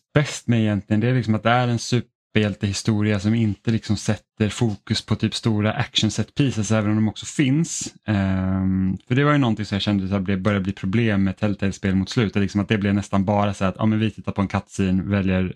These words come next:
eh, konversationer och sen har vi liksom quicktime events för att få någon liksom flashy, eh, strid typ.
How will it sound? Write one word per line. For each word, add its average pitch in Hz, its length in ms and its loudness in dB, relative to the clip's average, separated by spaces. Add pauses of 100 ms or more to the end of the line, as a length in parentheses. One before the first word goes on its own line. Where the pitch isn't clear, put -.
(140)
eh, 95 360 -2 (340)
konversationer 101 680 0
och 101 100 -6
sen 101 140 0
har 95 100 2
vi 98 60 0
liksom 98 200 0
quicktime 98 440 -2
events 104 260 0
för 104 100 -2
att 95 80 -4
få 98 180 -2
någon 92 120 0
liksom 92 220 -4
flashy, 92 500 0 (760)
eh, 95 240 -2
strid 104 520 -2
typ. - 220 -12